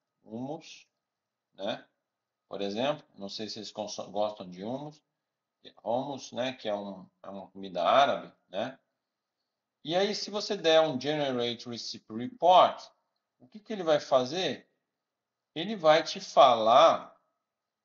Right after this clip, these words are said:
de quais são, ah, os ingredientes que você usaria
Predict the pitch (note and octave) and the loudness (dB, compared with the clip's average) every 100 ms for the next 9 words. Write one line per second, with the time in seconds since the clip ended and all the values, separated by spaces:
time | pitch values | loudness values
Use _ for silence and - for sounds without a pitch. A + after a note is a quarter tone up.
0 | _ _ B2+ - F3+ G3+ - - E3+ F#3+ | _ _ -14 0 2 2 -2 -2 0 -2
1 | G#3+ - C#3+ D#3 D#3 C#3+ C#3+ C#3+ B2+ E3 | -4 -4 2 4 4 0 -4 -10 -8 -8
2 | C#3+ E3+ F3+ E3 D3 D3 F3+ F3+ F3+ - | -6 -6 -6 -4 -4 -4 -6 -10 -10 -12
3 | - D3 D3+ - C#3+ C3+ C3 F3+ C#3+ C3 | -12 -8 -6 -6 -6 -6 2 6 6 2
4 | D#3+ F#3 F#3 | -2 -4 -4